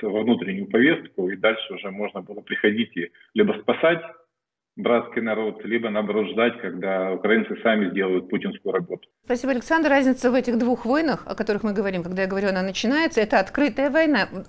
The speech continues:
Speaker 2: Вот та война, которую вы, э, о которой вы говорите, с четырнадцатого года, Россия ни разу, ни одного разу не признала в ней своего участия. Здесь,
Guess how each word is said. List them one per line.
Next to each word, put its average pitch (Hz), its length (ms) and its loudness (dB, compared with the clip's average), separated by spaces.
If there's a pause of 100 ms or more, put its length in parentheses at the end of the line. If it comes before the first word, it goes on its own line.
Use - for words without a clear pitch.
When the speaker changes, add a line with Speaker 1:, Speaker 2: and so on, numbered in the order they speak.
Speaker 2:
Вот 233 260 2
та - 160 6
война, 277 320 4
которую 220 500 2
вы, 226 220 4
э, 190 280 4
о 170 80 4
которой 233 220 2
вы 214 60 0
говорите, 214 300 0
с - 20 -4
четырнадцатого 269 480 -2
года, 240 180 0 (220)
Россия 311 400 2
ни 311 160 8
разу, 160 540 2 (240)
ни 254 80 2
одного 302 340 4
разу 220 320 2
не 196 100 -2
признала 226 480 0
в 208 60 -2
ней 233 180 0
своего 214 360 0
участия. 165 480 -2 (220)
Здесь, 226 540 0